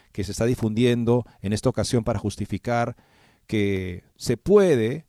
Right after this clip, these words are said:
en algunos casos, y no aplicando la ley de una manera abstracta, sino de una manera muy diferenciada, justificar las relaciones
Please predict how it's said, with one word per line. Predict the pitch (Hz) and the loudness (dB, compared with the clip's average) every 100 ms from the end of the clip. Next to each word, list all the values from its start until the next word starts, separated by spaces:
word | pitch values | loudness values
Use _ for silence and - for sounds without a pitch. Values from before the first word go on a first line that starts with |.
| _ | _
en | 110 | -6
algunos | 107 127 156 - | -2 2 2 0
casos, | - 135 131 - 117 110 117 - - _ _ | 0 0 0 -2 -2 0 -4 -10 -20 _ _
y | 127 127 | 0 4
no | 170 151 - | 4 4 -2
aplicando | 123 113 110 127 131 | -6 -4 -2 -2 0
la | 120 | -2
ley | 110 127 139 131 | 0 2 2 4
de | 120 | 2
una | |
manera | 117 113 113 | 0 -4 -4
abstracta, | - 123 127 131 _ 110 | -6 -4 -2 -4 _ -10
sino | - | -6
de | 110 | -6
una | |
manera | 117 117 | -4 -4
muy | 117 131 | -2 -2
diferenciada, | 123 120 104 95 135 123 120 127 - _ | -2 -4 -6 -6 -2 -2 -2 -4 -10 _
justificar | - 160 - 156 - 127 - 156 120 | 4 4 4 -2 -2 -4 -2 -2 0
las | 98 98 - | -2 -4 -2
relaciones | 101 90 117 113 117 | -4 -2 -2 -2 -6